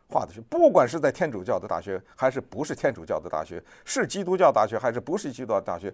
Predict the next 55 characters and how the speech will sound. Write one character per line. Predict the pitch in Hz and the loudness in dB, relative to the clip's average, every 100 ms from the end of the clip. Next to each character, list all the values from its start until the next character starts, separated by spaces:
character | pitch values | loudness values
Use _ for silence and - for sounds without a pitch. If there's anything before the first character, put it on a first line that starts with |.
| - - | -12 0
或 | 226 | 2
者 | 151 | 2
是 | 151 | -2
任 | 208 339 220 | 0 0 2
何 | 120 | -2
的 | 104 | -4
场 | - 85 | -8 -12
所， | 76 - - _ _ _ _ _ _ - | -14 -16 -18 _ _ _ _ _ _ 2
他 | 160 | 2
把 | - 90 | 4 0
他 | - 170 | 2 0
讲 | - 80 | 0 -4
的 | 113 | -6
这 | |
个 | 120 | -4
演 | 104 131 | -6 -4
讲 | 95 | -4
一 | 127 | -4
个 | 277 | -4
字 | 320 269 - _ | 0 0 -2 _
不 | - | -6
改 | - 60 - _ - | -4 -6 -10 _ -4
都 | 135 | -2
没 | 101 | -2
有 | 87 | -6
问 | 90 | -8
题， | 78 - _ _ _ _ | -16 -20 _ _ _ _
都 | 175 185 | 6 6
是 | - 98 | 2 -6
他 | 110 101 | -6 -6
的 | 87 | -8
自 | - 98 | -12 -12
由， | 69 - _ _ _ - | -12 -14 _ _ _ -6
不 | 160 | -2
管 | 120 | -2
你 | 90 | -4
同 | 95 101 | -10 -12
意 | |
不 | 98 | -12
同 | - 71 | -16 -20
意。 | - _ _ _ _ _ | -20 _ _ _ _ _
你 | 143 | 0
不 | 294 | 2
同 | 214 233 | 2 2
意， | 254 - _ _ _ | 0 -6 _ _ _
你 | 101 175 | -6 0
也 | 240 | 0
讲， | 135 82 52 _ _ _ _ _ _ _ _ | 0 -6 -8 _ _ _ _ _ _ _ _
这 | - | -2
也 | 131 90 | -2 -4
是 | - 107 | -10 -12
你 | 92 82 | -14 -8
的 | 127 | -4
自 | 147 127 | -4 -4
由。 | - | -8